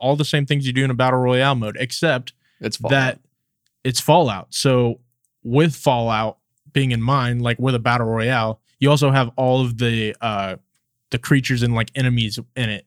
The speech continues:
Speaker 1: as well.
Speaker 2: Oh, they're still around.
Speaker 1: Yeah, they're
Speaker 2: That's pretty
Speaker 1: still
Speaker 2: dope.
Speaker 1: around. And, uh, you can pick up power armor, you can get weapons, you can get, you can get nukes.
Speaker 2: Dude, if you
Speaker 1: You can
Speaker 2: pick up
Speaker 1: literally nuke someone in
Speaker 2: you,
Speaker 1: this.
Speaker 2: <laughs> if you pick up a power armor suit and a mini nuke, uh, launcher, you, it pretty much is guaranteed that
Speaker 1: Yeah.
Speaker 2: you won.
Speaker 1: Oh, yeah.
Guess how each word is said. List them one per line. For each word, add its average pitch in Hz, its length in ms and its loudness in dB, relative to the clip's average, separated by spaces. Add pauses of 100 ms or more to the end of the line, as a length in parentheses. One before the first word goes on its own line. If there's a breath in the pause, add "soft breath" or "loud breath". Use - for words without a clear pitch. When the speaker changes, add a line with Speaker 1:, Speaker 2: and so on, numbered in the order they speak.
Speaker 1:
as 120 160 -2
well. 117 180 2
Speaker 2:
Oh, 131 160 4
they're 113 160 2
still 117 260 2
around. 98 280 2
Speaker 1:
Yeah, 127 180 4
they're 135 140 2
Speaker 2:
That's 131 80 0
pretty - 100 4
Speaker 1:
still 139 140 2
Speaker 2:
dope. 110 100 -2
Speaker 1:
around. 104 300 -2 (520)
And, 131 500 0
uh, 117 300 0
you 123 140 0
can 127 80 -2
pick 127 140 0
up 110 160 -6
power 135 260 4
armor, 127 360 0
you 110 160 -4
can 113 60 -4
get 110 180 -4
weapons, 123 540 0
you 120 80 -2
can 117 140 -4
get, 107 240 -4 (320)
you 151 100 2
can 160 80 4
get 151 180 2
nukes. 127 600 2 (180)
Speaker 2:
Dude, 117 160 0
if 104 100 -6
you 113 40 0
Speaker 1:
You 113 60 0
can 151 80 4
Speaker 2:
pick 156 60 6
up 156 40 6
Speaker 1:
literally 170 280 6
nuke 143 360 4
someone 120 380 0
in 113 60 2
Speaker 2:
you, - 120 2
Speaker 1:
this. 120 200 -2
Speaker 2:
<laughs> - 100 -6
if 139 80 -2
you 139 100 0
pick 139 180 0
up 143 120 2
a 120 80 4
power 104 400 2
armor 110 260 2
suit 113 320 0
and 104 120 -2
a 104 40 -2
mini 107 300 0
nuke, 110 340 -2 (140)
uh, 107 260 0
launcher, 117 500 0
you, 107 180 0 (120)
it 104 180 -6
pretty 117 180 -2
much 104 200 -2
is 101 140 -6
guaranteed 95 500 -4
that 151 60 4
Speaker 1:
Yeah. 127 200 2
Speaker 2:
you 92 60 -10
won. 78 200 -10
Speaker 1:
Oh, 127 180 4
yeah. 117 280 2